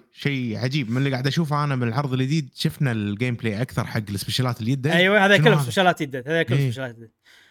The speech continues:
Speaker 2: فشنو ال-، الفكره ان السبيشالات اليد يكون لهم تقريبًا ثيم بكل لعبه. يعني مثلًا
Speaker 1: مم.
Speaker 2: سبلاتون ون كان الثيم مال السبيشالز انه والله حركه تخليك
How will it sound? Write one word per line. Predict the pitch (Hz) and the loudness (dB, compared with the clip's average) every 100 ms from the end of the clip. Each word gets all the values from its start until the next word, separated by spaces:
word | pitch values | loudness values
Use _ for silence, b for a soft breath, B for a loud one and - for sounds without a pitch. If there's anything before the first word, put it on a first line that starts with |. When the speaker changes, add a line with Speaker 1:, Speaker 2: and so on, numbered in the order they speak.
| b | b
Speaker 2:
فشنو | - 220 349 | 0 4 4
ال-، | 349 294 | 4 4
الفكره | 269 196 - 269 | 2 2 4 10
ان | 254 240 | 10 10
السبيشالات | 220 202 196 233 277 269 | 6 2 -2 2 2 2
اليد | 208 240 175 | 0 -2 -2
يكون | 165 220 214 | -2 -2 0
لهم | 220 180 | 0 -2
تقريبًا | 170 180 185 160 | -4 -4 -2 -2
ثيم | - 202 143 | 0 0 -2
بكل | - 160 | -4 -4
لعبه. | 135 104 101 _ _ _ _ b b | -4 -8 -18 _ _ _ _ b b
يعني | 151 156 | -4 0
مثلًا | 220 214 | 0 2
Speaker 1:
مم. | 175 | 0
Speaker 2:
سبلاتون | - 190 190 269 220 | 0 -2 0 2 2
ون | 196 226 233 240 - _ | 2 2 0 -4 -14 _
كان | 185 185 180 | -2 0 -2
الثيم | 180 175 156 - 220 220 | -8 -16 -18 -6 0 2
مال | 180 170 | 2 0
السبيشالز | 196 220 202 202 175 | -2 -2 0 0 -2
انه | 170 170 180 _ _ _ | -2 -2 -2 _ _ _
والله | 160 175 180 | -4 0 2
حركه | 220 247 240 233 247 233 _ _ _ _ _ 160 151 _ _ _ | 4 4 6 6 6 2 _ _ _ _ _ -10 -10 _ _ _
تخليك | - 180 185 220 226 | -4 0 2 0 -2